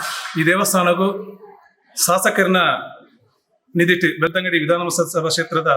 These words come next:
ಶಾಸಕರ ಎಣ್ಣೆಂಚಿನ ಹರೀಶ್, ಹರೀಶ್ ಪೂಂಜಾರನ ನೇತೃತ್ವಡು ಈ ದೇವಸ್ಥಾನಗೂ ಇರುವತ್ತೈದು ಲಕ್ಷ ಅನುದಾನ ಒದಗಿಸೋದು ದೇವಸ್ಥಾನಡು ಮೇಲ್ಛಾವಣಿ ಮಲ್ತದ. ಅಂಚನೆ ಐದು ಬುಕ್ಕ ಕರಿಣ ಮರಿಯಲಡು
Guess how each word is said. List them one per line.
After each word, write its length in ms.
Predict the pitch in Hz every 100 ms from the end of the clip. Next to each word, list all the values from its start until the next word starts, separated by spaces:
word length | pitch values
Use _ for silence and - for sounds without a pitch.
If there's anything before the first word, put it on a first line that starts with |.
| 131
ಶಾಸಕರ 300 | 165 175 165
ಎಣ್ಣೆಂಚಿನ 340 | 156 139 160
ಹರೀಶ್, 420 | 143 139 131 -
ಹರೀಶ್ 220 | 156 170 -
ಪೂಂಜಾರನ 300 | 175 160 151
ನೇತೃತ್ವಡು 600 | 147 151 160 156 151 165 - - _ _ -
ಈ 100 | 151
ದೇವಸ್ಥಾನಗೂ 640 | 170 196 196 180 175 196 180
ಇರುವತ್ತೈದು 440 | 175 185 190 170 165
ಲಕ್ಷ 160 | 170
ಅನುದಾನ 380 | 165 160 175 180 170 151
ಒದಗಿಸೋದು 400 | 160 160 151 190 - _ _ _ _ _ 156
ದೇವಸ್ಥಾನಡು 580 | 190 190 180 170 185 156 - - - - - - - _ _ 165
ಮೇಲ್ಛಾವಣಿ 580 | 190 196 196 190 190 175 139 - - 156
ಮಲ್ತದ. 560 | 156 160 160 - - - _ _ _ _ _ _ -
ಅಂಚನೆ 320 | 170 190 208 160 - 190 - 147 180
ಐದು 180 | 180
ಬುಕ್ಕ 160 | 185 202 185 139 - 123 - - _ _ _ _ _ _
ಕರಿಣ 280 | - 185 202 190 143 - - - - 160
ಮರಿಯಲಡು 440 | 185 196 185